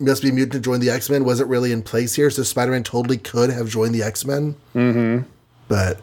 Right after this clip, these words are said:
Speaker 1: I don't know. It would have been a
Speaker 2: I
Speaker 1: very,
Speaker 2: wonder,
Speaker 1: very different world if he
Speaker 2: is
Speaker 1: had.
Speaker 2: there a what if that Spider-Man joins the X-Men? 'Cause I know there's one where he joins the Fantastic Four.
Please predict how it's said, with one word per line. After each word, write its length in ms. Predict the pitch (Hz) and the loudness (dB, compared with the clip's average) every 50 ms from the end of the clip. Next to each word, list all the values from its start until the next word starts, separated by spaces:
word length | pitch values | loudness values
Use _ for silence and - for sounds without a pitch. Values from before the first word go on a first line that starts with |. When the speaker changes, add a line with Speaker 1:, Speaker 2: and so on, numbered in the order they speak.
| - | -10
Speaker 1:
I 80 | - 98 | -8 -8
don't 80 | 92 85 | -6 -6
know. 180 | 80 90 104 95 | -6 -8 -8 -8
It 20 | 104 | -4
would 80 | 123 131 | 0 2
have 40 | 135 | 4
been 100 | 139 135 | 6 6
a 40 | |
Speaker 2:
I 20 | 143 | 6
Speaker 1:
very, 140 | 180 127 127 | 6 6 4
Speaker 2:
wonder, 160 | - 113 110 | 4 2 2
Speaker 1:
very 160 | 120 117 120 | 2 2 4
different 260 | 113 113 107 113 113 | 2 0 0 -2 -2
world 300 | 107 101 101 95 92 90 | -2 -4 -2 -2 -4 -4
if 60 | 95 | -2
he 60 | 131 131 | -2 0
Speaker 2:
is 80 | 123 | 2
Speaker 1:
had. 60 | 156 226 | 2 2
Speaker 2:
there 60 | 240 202 | 2 2
a 40 | 123 | 2
what 220 | 101 101 113 120 | 2 2 2 2
if 380 | 107 101 135 170 - - - - _ _ | 4 4 2 2 0 -4 -14 -20 _ _
that 200 | 120 117 120 - | 0 0 2 0
Spider-Man 440 | - - - 110 113 120 120 123 120 110 | -2 0 0 2 2 2 0 -2 -4 -2
joins 260 | 113 113 117 110 107 | -2 -2 -2 -2 -4
the 120 | 107 98 | -4 -4
X-Men? 400 | 98 113 117 - 131 135 143 156 147 | -4 -4 -6 -6 -6 -6 -6 -8 -6
'Cause 100 | 113 110 | -4 -2
I 80 | 107 107 | -2 0
know 140 | 127 147 | 2 2
there's 120 | 147 131 104 | 2 2 2
one 140 | 117 120 113 | 0 -2 -4
where 120 | 113 107 | -4 -4
he 100 | 95 107 | -4 -4
joins 260 | 95 104 104 104 98 - | -4 -4 -4 -4 -6 -6
the 60 | 92 | -8
Fantastic 480 | - 95 98 90 101 101 95 - - | -10 -8 -6 -2 -2 -2 -2 -4 -6
Four. 400 | - - 104 120 117 92 - - | -8 -6 -4 -4 -4 -6 -8 -14